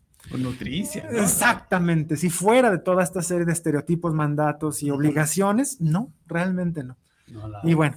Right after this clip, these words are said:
Speaker 2: ahí está entonces la pornografía como este elemento,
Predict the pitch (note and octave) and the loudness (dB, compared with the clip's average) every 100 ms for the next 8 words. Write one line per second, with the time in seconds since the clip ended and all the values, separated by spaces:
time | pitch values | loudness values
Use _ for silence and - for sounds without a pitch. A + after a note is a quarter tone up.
0 | - - D#3 E3 E3 E3+ E3+ E3 F3 E3 | -6 2 4 4 4 2 2 0 -2 0
1 | E3+ F3 F3+ F3+ G#3 G#3 G3+ F3 F#3 E3+ | -2 0 -2 -2 -2 0 -2 0 -2 2
2 | F3 F3+ A3 - A#3+ A3+ G#3 G#3 G3+ F#3+ | 2 4 2 0 0 0 0 0 0 0
3 | F3 E3+ | -2 -2